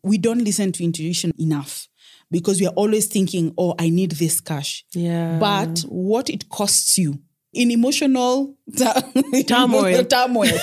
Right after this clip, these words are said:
Speaker 2: <laughs>
Speaker 1: Because when you've signed something and the person refuses to sign, to pay you for a year,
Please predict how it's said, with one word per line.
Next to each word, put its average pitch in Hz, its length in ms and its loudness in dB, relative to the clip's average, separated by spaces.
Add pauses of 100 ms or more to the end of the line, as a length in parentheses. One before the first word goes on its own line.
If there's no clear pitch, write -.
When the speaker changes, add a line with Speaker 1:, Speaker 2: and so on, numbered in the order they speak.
(100)
Speaker 2:
<laughs> 359 200 0
Speaker 1:
Because 294 300 2
when 294 260 2
you've 277 160 2
signed 240 300 2
something 202 360 0
and 170 100 2
the 175 40 -2
person 233 300 -2
refuses 180 420 0
to - 100 -6
sign, 165 380 -2
to 190 120 -4
pay 185 160 0
you 175 180 0
for 160 200 -4
a 147 60 -2
year, 156 240 -4